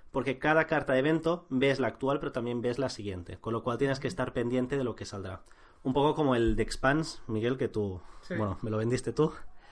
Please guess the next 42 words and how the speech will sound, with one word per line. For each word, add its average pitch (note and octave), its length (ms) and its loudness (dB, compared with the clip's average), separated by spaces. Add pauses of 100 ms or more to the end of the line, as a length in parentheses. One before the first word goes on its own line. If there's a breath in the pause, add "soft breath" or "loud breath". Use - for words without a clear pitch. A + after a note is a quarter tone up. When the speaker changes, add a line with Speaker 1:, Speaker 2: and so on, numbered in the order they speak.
(300 loud breath)
Speaker 1:
Tiene D#3 140 6
un D3+ 80 4
poco D3+ 160 6
la C3+ 100 6
mecánica C#3 440 4
esta, D#3+ 320 2
lo B2+ 200 2
que A#2+ 380 2 (160)
son C#3 220 2
las C3+ 140 4
mecánicas C3 480 2
de B2+ 80 -2
las A2+ 100 -2
facciones B2 320 -4
son B2+ 120 -2
totalmente A2 420 -4
diferentes. F#2+ 520 -8 (340 loud breath)
La C3+ 100 2
otra C#3 180 2
cosa D3+ 180 2
curiosa D3 340 2
es D#3 60 -4
que, - 140 -8
claro, A#2 240 0
tú C3+ 120 0
ves, C#3+ 440 0 (100)
si - 220 -6
juegas B2+ 280 0
como C#3 160 0
el B2 60 2
gobierno, B2 480 2
sí - 160 -12
que A2+ 120 -2
ves A2 180 -2
las G#2+ 160 -2
típicas A2+ 380 -4
tropas B2+ 360 2
que G#2+ 80 -4
hay, G2+ 220 0
pues, F#2+ 240 -6
policía A2+ 720 0
y, G2+ 500 -4